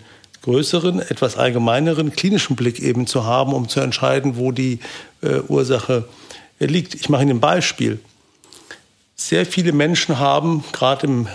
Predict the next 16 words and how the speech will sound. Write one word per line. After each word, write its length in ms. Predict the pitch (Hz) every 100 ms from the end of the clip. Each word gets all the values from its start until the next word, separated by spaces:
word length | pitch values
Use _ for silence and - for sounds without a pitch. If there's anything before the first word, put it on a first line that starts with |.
| -
ähm, 540 | 127 127 120 117 110 107 - _ _ _ _ _ - -
höheren 320 | - 139 131 131
Alter, 480 | 117 139 151 147 - - - -
einen 100 | 131
sogenannten 560 | 135 139 139 127 135 135
entzündlichen 800 | 135 117 - 143 135 143 - 131
Rückenschmerz. 720 | 117 - 110 - 107 95 -
Das 180 | - 120
ist 160 | 135
eine 100 | 117
klassische 680 | - 151 147 - - 143 135 - - - -
Arbeitsdiagnose 1000 | 131 127 135 - - 131 123 127 127 127
aus 220 | 120 117
dem 160 | - 120
rheumatischen 640 | 117 117 110 113 113 -
Formenkreis. 840 | 104 131 151 190 - 180 196 190